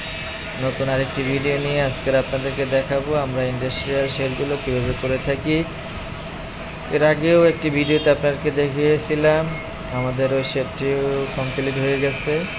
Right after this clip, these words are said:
সেটাই আপনাদেরকে দেখাবো। এই যে দেখেন দর্শক, আমরা কীভাবে শেডটি তৈরি করেছি।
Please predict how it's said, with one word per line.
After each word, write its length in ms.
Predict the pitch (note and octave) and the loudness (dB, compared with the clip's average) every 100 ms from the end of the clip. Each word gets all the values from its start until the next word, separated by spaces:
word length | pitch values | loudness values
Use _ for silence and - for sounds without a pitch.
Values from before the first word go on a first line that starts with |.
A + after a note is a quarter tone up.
| - - - - - - - C3+ | -8 -8 -8 -8 -8 -8 -6 -6
সেটাই 340 | B2+ C3+ C#3 C3+ | -2 0 4 4
আপনাদেরকে 460 | C3 C3+ C3+ C3+ C3 | 2 0 -2 0 2
দেখাবো। 440 | C3+ C3+ C#3 C#3+ E3+ F3+ - - - - - - - | 2 2 0 0 -2 -4 -8 -8 -8 -8 -10 -10 -8
এই 100 | C3 | -4
যে 100 | C#3 | 0
দেখেন 300 | C#3+ C#3 D3 | 0 0 0
দর্শক, 340 | D3 C#3+ - D3+ | 0 -2 -2 -2
আমরা 320 | C#3 C3+ C3+ C3+ C3+ - - - - - - - - | -2 2 2 0 -2 -8 -8 -10 -8 -8 -8 -8 -8
কীভাবে 500 | - D3 D#3 D3 D#3+ D#3+ D#3 - - - - C3+ C#3+ C#3+ D3 | -2 2 2 4 6 6 4 -2 -8 -8 -8 -6 -6 -6 -4
শেডটি 320 | - C3+ C#3+ | -2 -2 -2
তৈরি 260 | C3+ C#3 C#3 | 0 2 2
করেছি। 480 | D3+ C#3+ C#3+ - | 2 2 2 0